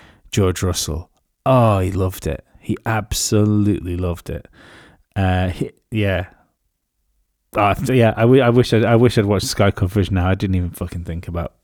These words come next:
uh, what he'd have been like during the race. Um, someone replied to Hammerhead saying, "Every ten sec-, uh, every ten minutes, uh, every ten sec-, seconds, if you account for the <laughs> massive delay."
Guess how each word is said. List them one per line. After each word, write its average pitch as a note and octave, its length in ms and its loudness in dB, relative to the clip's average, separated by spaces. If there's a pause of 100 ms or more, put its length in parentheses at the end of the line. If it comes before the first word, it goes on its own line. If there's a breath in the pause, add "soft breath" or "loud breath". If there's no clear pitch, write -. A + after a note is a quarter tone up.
uh, E2 280 -4 (600 loud breath)
what F2 180 0
he'd F#2 120 -2
have E2+ 60 -4
been F2 140 -2
like E2 160 -4
during E2 240 -4
the D#2+ 100 -4
race. E2+ 420 -8 (760 loud breath)
Um, A2 840 4
someone C#3+ 240 4
replied C#3 400 4
to A#2 80 -2
Hammerhead A#2 480 4
saying, A#2 260 0
"Every C#3+ 240 2
ten B2 240 0
sec-, - 360 0
uh, - 40 -12
every C3+ 420 2
ten B2+ 240 2
minutes, C3+ 480 2 (400 loud breath)
uh, G#2 260 2
every B2 260 2
ten A#2 260 2
sec-, A2+ 440 0
seconds, A#2 480 0
if - 180 -2
you A#2 140 4
account A#2 460 0
for G#2+ 100 -4
the G#2+ 80 2
<laughs> A2 120 4
massive A2 320 0
delay." G2 460 2